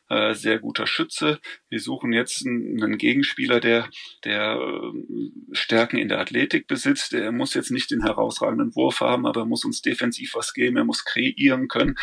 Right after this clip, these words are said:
ähm, er muss zum Korb kommen und es darf gerne ein Rookie sein. Ja, das,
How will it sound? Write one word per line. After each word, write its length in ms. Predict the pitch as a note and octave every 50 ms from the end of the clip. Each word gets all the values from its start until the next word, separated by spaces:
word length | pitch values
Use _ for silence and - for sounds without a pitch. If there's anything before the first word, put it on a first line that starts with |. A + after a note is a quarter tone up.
| - - - - - -
ähm, 240 | - C3 A#2 A2 A2 -
er 100 | G#2+ A2
muss 180 | A#2 - -
zum 180 | - - A#2+ A#2
Korb 300 | - - A#2+ B2 C3 -
kommen 380 | - - A#2 A#2+ C3+ C3+ C3+ - - - - - -
und 200 | - A2+ A2+ A#2
es 180 | A2+ A2+ - -
darf 300 | - A#2 A2+ - - -
gerne 300 | - A2+ A#2 B2+ B2+ C3
ein 140 | C3+ C3+ A2
Rookie 300 | A2+ A2+ - - - -
sein. 360 | - - - - - - - - _ _ _ -
Ja, 140 | - - -
das, 200 | - - - C#4